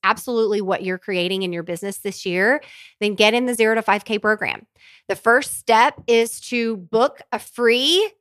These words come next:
call with me. Yes, it is free, but it is worth thousands. And it is worth thousands because I help you get clear on what is in the way now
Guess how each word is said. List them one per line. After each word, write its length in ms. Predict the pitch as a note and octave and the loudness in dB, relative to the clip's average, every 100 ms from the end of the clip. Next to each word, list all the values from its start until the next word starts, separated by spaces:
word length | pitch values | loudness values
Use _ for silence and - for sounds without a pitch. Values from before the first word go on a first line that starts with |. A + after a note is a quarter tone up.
| - | 0
call 340 | - A#3 A#3 | 4 4 4
with 200 | A#3 A#3 | 0 -4
me. 380 | A3+ F#3 C3 _ | -8 -10 -12 _
Yes, 300 | - F3 F#3+ | -6 -4 -4
it 80 | C#4 | -6
is 180 | D#4 - | -8 -6
free, 420 | - A3 G#3+ G#3+ - | -2 0 0 -2 -6
but 100 | F#3+ | -6
it 100 | F#3 | -4
is 140 | F#3 | -4
worth 240 | F#3+ F3 E3+ _ _ _ | -4 -6 -6 _ _ _
thousands. 600 | F3+ D3+ D3 B2 - - - - - - | -2 -2 -4 -12 -14 -18 -20 -20 -20 -12
And 580 | - G3+ G#3 G3+ G3+ G3+ - - | -4 0 2 2 0 -4 -10 -4
it 100 | G#3+ | 0
is 160 | G#3 G3+ | 0 4
worth 240 | A3+ D4 | 2 4
thousands 460 | C4+ B3+ C4 C4 A#3+ | 4 4 2 -4 -8
because 280 | A3 G#3+ - | -10 -10 -10
I 140 | G3 G#3+ | -10 -6
help 200 | A3+ A3+ | -6 -8
you 120 | G#3+ | -6
get 240 | A3+ - | -6 -6
clear 520 | - - G#3+ G#3+ A#3 | -10 -6 -2 0 0
on 300 | - G#3 G3+ | -2 -4 -4
what 240 | F3 G3 A#3 | 0 0 0
is 120 | A3 | -4
in 180 | F#3+ G#3+ | -4 -4
the 80 | F#3+ | -2
way 280 | F#3 F#3 | -2 -2
now 560 | F3+ F3 E3 G3 C#4+ G4+ | -2 0 2 2 0 -4